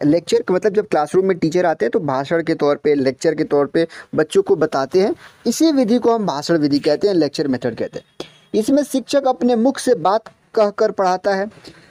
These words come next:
आ, binding व binding, इसको कथन विधि, टेलिंग method के नाम से भी पुकारते हैं, ठीक है। एक और नाम याद रखिए, binding व binding। व्याख्यान विधि शिक्षण में अपना अद्वितीय स्थान रखती है। इस विधि द्वारा शिक्षक गहन एवं सूक्ष्म विषय वस्तु को सरलता तथा सुबोध बना सकता है।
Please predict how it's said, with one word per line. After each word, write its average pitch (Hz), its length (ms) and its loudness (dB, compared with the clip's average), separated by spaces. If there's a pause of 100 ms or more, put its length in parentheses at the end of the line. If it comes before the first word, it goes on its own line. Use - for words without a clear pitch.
(120)
आ, 254 300 4
binding 262 540 2
व 294 140 4
binding, 233 440 2
इसको 226 400 2
कथन 247 460 -2
विधि, 233 480 0 (260)
टेलिंग 233 320 4
method 226 300 2
के 208 100 0
नाम 190 200 -2
से 202 120 2
भी 220 100 2
पुकारते 139 440 0
हैं, 113 120 -4
ठीक 233 200 -2
है। - 60 -2 (200)
एक - 160 0
और 226 120 4
नाम 208 240 0
याद 185 200 0
रखिए, 190 320 -2 (280)
binding 202 340 2
व 226 80 4
binding। 180 360 0
व्याख्यान 208 480 0
विधि 269 320 2
शिक्षण 247 440 -2
में 262 100 2
अपना 220 280 0
अद्वितीय 196 640 0
स्थान 226 280 -4
रखती 220 320 -2
है। 220 140 -4 (100)
इस 254 160 0
विधि 226 240 0
द्वारा 208 280 2
शिक्षक 208 420 -2
गहन 196 420 0
एवं 214 220 2
सूक्ष्म 214 320 0
विषय 196 280 2
वस्तु 180 320 2
को 214 160 2
सरलता 165 460 0
तथा 208 240 0
सुबोध 175 420 2
बना 151 240 0
सकता 147 320 -6
है। 156 160 -2